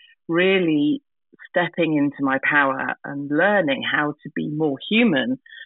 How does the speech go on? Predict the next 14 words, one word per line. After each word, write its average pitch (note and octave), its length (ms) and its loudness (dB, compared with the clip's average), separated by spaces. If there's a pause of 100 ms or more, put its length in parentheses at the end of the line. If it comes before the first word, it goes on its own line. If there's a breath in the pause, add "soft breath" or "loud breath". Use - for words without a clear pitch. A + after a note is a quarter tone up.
(300 loud breath)
uh, C#3+ 440 0 (240)
you D3+ 120 -4
know, C#3 120 -2 (120)
in E3 140 0
addition D3+ 560 -2
to D3+ 80 -2
all D#3+ 240 2
of C#3+ 100 -2
my, C#3 340 2 (120)
uh, C#3 160 -6 (160)
tech E3 120 -2 (160)
skills C#3+ 380 0
and C#3 80 -4
experience. C3+ 720 -2